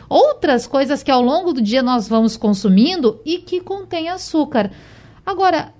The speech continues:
a questão também da frutose. Algumas pessoas falam sobre isso. Como a gente ter uma, uma dieta que cuida pra não exagerar na inserção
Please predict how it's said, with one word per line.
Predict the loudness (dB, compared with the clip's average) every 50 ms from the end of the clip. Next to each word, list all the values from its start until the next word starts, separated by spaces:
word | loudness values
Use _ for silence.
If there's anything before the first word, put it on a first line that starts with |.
| _ _ _ -8
a | -4
questão | -2 -2 -4 -4 -6 -10 -8
também | -6 -8 -6 -6 -8 -10 -10 -4
da | -2 -2 -2 -2
frutose. | -4 -6 -6 -4 -4 -4 -6 -6 -2 0 2 2 2 0 -2 -4 -6 -10 -8 -4
Algumas | -2 -2 -2 -2 -4 -6 -6
pessoas | -4 -6 -6 -4 -4 -4 -4 -6 -6
falam | -2 -2 -2 0 -2 -4
sobre | -8 -6 -4 -4 -4 -2 -4 -2
isso. | 0 0 0 0 0 -2 -4 -4 -6 -10 -20 -20 -20 -20 -16 -6
Como | -6 -2 2 2
a | 2
gente | 2 0 -2 -4 -4
ter | -2 -2 -2
uma, | -2 -2 -2 -2 -2 -2 -2
uma | -4 -4 -4 -4 -4
dieta | -4 -2 0 0 2 2 0 0 -2 -4 -4
que | -4 -4 -6
cuida | -8 -6 -4 0 0 2 2 2 0 0 0 0 0 0 -2 -4
pra | -4 -4 -2 0
não | 2 2 2
exagerar | 2 2 0 0 0 2 2 2 2 2
na | 4 2
inserção | 2 2 0 -2 -2 -2 -2 0 0 2 2 0 -2